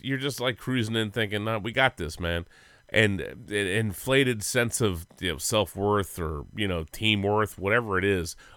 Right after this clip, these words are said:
overconfidence, trap games, you know, use whatever cliche you feel like using. But doesn't it feel like, you know, I,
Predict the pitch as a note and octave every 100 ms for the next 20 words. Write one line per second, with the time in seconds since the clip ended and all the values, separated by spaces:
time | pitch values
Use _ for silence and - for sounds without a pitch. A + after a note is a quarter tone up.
0 | - A#2 G#2+ - G#2 G2+ G2 F2+ F#2+ F#2
1 | - G2+ G2 - G2+ F#2+ F#2+ F#2 - -
2 | - - A#2+ B2 A2+ E3+ C#3+ C3+ G#2+ -
3 | A2+ G2+ - G#2+ G2+ F#2+ F2+ - G#2+ F#2+
4 | E2+ - F2 F#2 E2+ C#2 - - - _
5 | _ - G#2+ G2 - - D#3+ D#3+ C3 D2
6 | - G#2+ G#2+ G2+ F2+ - _ _ _ _
7 | _ _ - - G#2+ E2+ D#2 E2 - G#2+